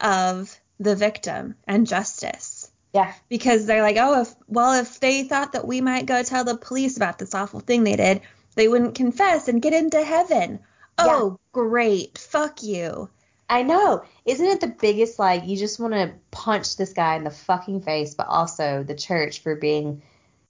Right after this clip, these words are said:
Speaker 2: that heartless? Like, honestly,
Speaker 1: Yeah.
Speaker 2: you're more concerned about, "Oh, well, you know, this person needs to repent and confess and repent," and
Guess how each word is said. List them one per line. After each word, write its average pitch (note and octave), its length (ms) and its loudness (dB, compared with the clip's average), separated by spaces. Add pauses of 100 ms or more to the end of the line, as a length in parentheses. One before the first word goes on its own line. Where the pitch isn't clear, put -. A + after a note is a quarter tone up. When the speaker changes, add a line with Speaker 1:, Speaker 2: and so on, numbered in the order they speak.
(260)
Speaker 2:
that C#4 260 0
heartless? A#3 880 -2
Like, F#3+ 220 -2
honestly, C#4+ 520 0
Speaker 1:
Yeah. G3+ 160 4
Speaker 2:
you're A3 100 -4
more C4 220 -2
concerned G#3+ 800 0
about, D#3+ 540 2 (420)
"Oh, G3+ 220 -4
well, G#3 340 -6
you G#3+ 140 -4
know, G3+ 100 -2
this G#3 180 -4
person A3 380 -4
needs G#3+ 220 -4
to G#3+ 100 -4
repent G3+ 540 0
and F#3 280 -4
confess A3 460 0
and G#3+ 140 -2
repent," G3+ 560 2
and E3+ 180 0